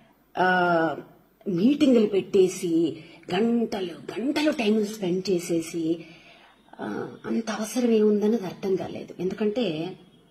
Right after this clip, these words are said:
మీడియా అనేది ఎంత powerful అండి. అసలు మీడియా అనేదానికి అసలు, ఆ, విలువే లేకుండా అయిపోయిందని అందరికీ తెలుసు. Of course, దాన్ని నేను ఇప్పుడేం కొత్తగా ఏం చెప్పక్కర్లేదు.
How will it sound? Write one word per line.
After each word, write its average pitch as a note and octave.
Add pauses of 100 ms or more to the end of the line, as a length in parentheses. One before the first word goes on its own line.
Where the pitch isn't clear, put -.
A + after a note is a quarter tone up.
(420)
మీడియా G3 (600)
అనేది D#3+
ఎంత C3+
powerful D3
అండి. E3 (960)
అసలు F#4+
మీడియా B3+
అనేదానికి G#4+ (220)
అసలు, E4 (1080)
ఆ, G#3 (1160)
విలువే E4+
లేకుండా E4 (680)
అయిపోయిందని C#4
అందరికీ C#4
తెలుసు. C#4+
Of C#4+
course, D#4+
దాన్ని F#3
నేను F3+
ఇప్పుడేం G3+
కొత్తగా G#3
ఏం A#3
చెప్పక్కర్లేదు. F3